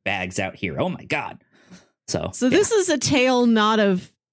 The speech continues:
Speaker 2: of sadness. You did not personally know this neighbor. You just know that you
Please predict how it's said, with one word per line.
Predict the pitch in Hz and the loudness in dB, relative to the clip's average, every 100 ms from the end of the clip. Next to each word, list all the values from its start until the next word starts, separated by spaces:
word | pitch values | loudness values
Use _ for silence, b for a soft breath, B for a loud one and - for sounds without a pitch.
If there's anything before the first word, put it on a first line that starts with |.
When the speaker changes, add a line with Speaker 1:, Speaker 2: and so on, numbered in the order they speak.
| 190 | -2
Speaker 2:
of | 180 | -2
sadness. | - - 190 180 190 190 180 185 - | -2 -2 0 0 2 0 2 0 0
You | 202 | 2
did | 208 196 | 2 2
not | 185 - | 0 0
personally | 208 202 - 190 185 175 156 - | 0 0 0 0 0 -2 -4 0
know | 196 175 180 143 | 2 4 0 0
this | 196 - | -2 0
neighbor. | 185 180 190 180 | 2 2 2 0
You | 180 180 | 0 -2
just | 175 185 180 | -2 -4 0
know | 180 175 | 0 0
that | 175 | -2
you | 170 | -6